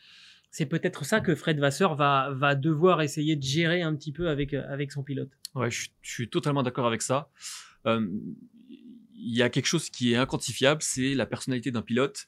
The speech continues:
Speaker 2: Et le seul qui réussissait à la quan-, à la quantifier, c'est Enzo Ferrari, euh, qui lui classait très bien, euh,
Speaker 1: <laughs>
Speaker 2: les pilotes qui étaient, euh, un petit peu hors du commun à ses yeux.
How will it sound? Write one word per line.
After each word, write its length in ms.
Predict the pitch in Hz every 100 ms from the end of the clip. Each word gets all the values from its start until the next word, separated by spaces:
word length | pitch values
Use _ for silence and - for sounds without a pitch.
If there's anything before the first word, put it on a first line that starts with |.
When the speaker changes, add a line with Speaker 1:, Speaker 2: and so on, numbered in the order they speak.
| - - - _
Speaker 2:
Et 80 | 113
le 100 | 110
seul 320 | 110 160 156
qui 320 | 139 - 117
réussissait 400 | 104 117 - 113
à 60 | 123
la 80 | 107
quan-, 200 | 113 110 -
à 60 | 113
la 120 | 98
quantifier, 440 | 120 107 113 147
c'est 160 | 143 113
Enzo 180 | 104 113
Ferrari, 380 | 104 98 113 160 _ - - - - 107
euh, 360 | 98 92 90 90 90 90
qui 160 | - 107
lui 200 | 113 143
classait 300 | - 110 127
très 220 | - 127
bien, 400 | 117 127 131 127
euh, 420 | 107 101 95 92
Speaker 1:
<laughs> 60 | 92
Speaker 2:
les 120 | 98 156
pilotes 300 | 120 127 -
qui 260 | - -
étaient, 160 | 101 120
euh, 340 | 123 107 92 - _ _ _
un 60 | -
petit 160 | 92 110
peu 100 | 127
hors 120 | 110
du 100 | 104
commun 280 | 127 113 117
à 80 |
ses 260 | 101 107 104
yeux. 200 | 131 175